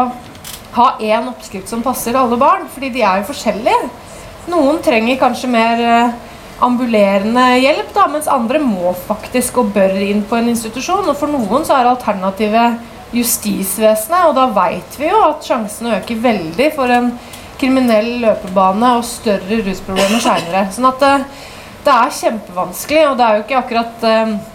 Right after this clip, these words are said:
jeg kan si det er veldig mye fint og hyggelig med helsekomiteen, men det er veldig mange skjebner også, som det er veldig vanskelig å vite hva man, akkurat konkret hva man skal gjøre med, da, for å være ærlig.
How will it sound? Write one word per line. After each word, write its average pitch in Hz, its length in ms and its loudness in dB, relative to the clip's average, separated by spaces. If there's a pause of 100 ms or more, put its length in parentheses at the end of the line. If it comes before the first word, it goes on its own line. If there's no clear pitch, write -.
(160)
jeg 240 80 -2
kan 269 100 4
si 269 120 0
det 262 100 2
er 254 200 -4
veldig 247 440 0 (140)
mye 233 240 0
fint 226 480 -2
og 247 60 -2
hyggelig 196 340 -2
med 233 120 0
helsekomiteen, 240 680 -2 (680)
men 247 80 0
det 247 120 4
er 240 280 2 (100)
veldig 208 320 -4
mange 208 340 2
skjebner 208 600 0
også, 254 220 2
som 254 140 0
det 226 80 4
er 208 200 2
veldig 208 220 -2 (200)
vanskelig 208 640 -2
å 226 40 -2
vite 208 360 -2
hva 185 160 2
man, 196 200 2 (640)
akkurat 254 460 -4
konkret 247 480 0
hva 196 180 0
man 196 120 -2
skal 233 160 -4
gjøre 190 260 -2
med, 202 300 2
da, 330 120 2
for 240 140 -8
å 240 60 -2
være 214 280 4
ærlig. 226 160 2